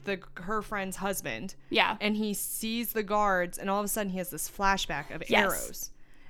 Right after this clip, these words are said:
Speaker 1: And
Speaker 2: Poor
Speaker 1: so
Speaker 2: guy.
Speaker 1: he has no clue why that's a flashback, what the relevance is, but he faints. Because,
Speaker 2: Yes.
Speaker 1: and part of it is we learned when the doctor sees him, he is malnourished at that
Speaker 2: Correct.
Speaker 1: point. He hasn't been eating.
Speaker 2: He's malnourished 'cause he's such a picky eater.
Speaker 1: Yeah. But, like, part of it is also, like, the severe mental trauma that he's been
Speaker 2: Yeah.
Speaker 1: through and, like, emotional trauma.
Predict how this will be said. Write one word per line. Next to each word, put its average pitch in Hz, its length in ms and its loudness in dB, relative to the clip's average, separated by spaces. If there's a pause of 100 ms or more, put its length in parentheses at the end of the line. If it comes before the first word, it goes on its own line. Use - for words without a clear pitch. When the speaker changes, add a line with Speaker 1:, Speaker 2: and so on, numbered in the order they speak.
Speaker 1:
And 202 160 0
Speaker 2:
Poor 453 200 10
Speaker 1:
so - 60 6
Speaker 2:
guy. 208 240 10
Speaker 1:
he 254 100 8
has 247 180 6
no 247 160 4
clue 277 220 0
why 185 280 8
that's 240 300 4
a 247 60 -2
flashback, 190 600 2
what 190 300 2
the 208 80 0
relevance 190 540 2
is, 165 180 -4
but 175 140 -2
he 175 160 -8
faints. - 680 -4 (500)
Because, 214 160 -4
Speaker 2:
Yes. 185 460 4
Speaker 1:
and 214 240 0
part 262 220 8
of 247 80 4
it 220 100 6
is 196 260 4
we 185 140 2
learned 180 360 -2 (100)
when 175 100 0
the 175 80 2
doctor 196 320 4
sees 185 240 -6
him, 170 180 -4
he 202 220 -4
is 190 160 0
malnourished 165 560 -2
at 196 80 -4
that 190 60 -2
Speaker 2:
Correct. 190 140 2
Speaker 1:
point. 180 100 -2
He 180 60 0
hasn't 175 200 -2
been 165 120 -6
eating. 175 260 -4
Speaker 2:
He's 285 100 6
malnourished 262 420 8
'cause - 120 -4
he's 427 140 8
such - 140 -2
a 403 60 4
picky 320 300 2
eater. 220 400 8
Speaker 1:
Yeah. 196 120 4 (360)
But, 262 160 10
like, 233 340 6
part 302 220 6
of 277 80 4
it 226 100 2
is 202 100 2
also, 202 300 2
like, 180 200 -2
the 185 80 -4
severe 202 440 0
mental 190 340 -2
trauma 165 300 -4
that 165 100 -2
he's 165 160 -4
been 160 120 0
Speaker 2:
Yeah. 185 180 6
Speaker 1:
through 170 80 0
and, 165 100 -6
like, 160 160 -4
emotional 175 380 -2
trauma. 156 380 -8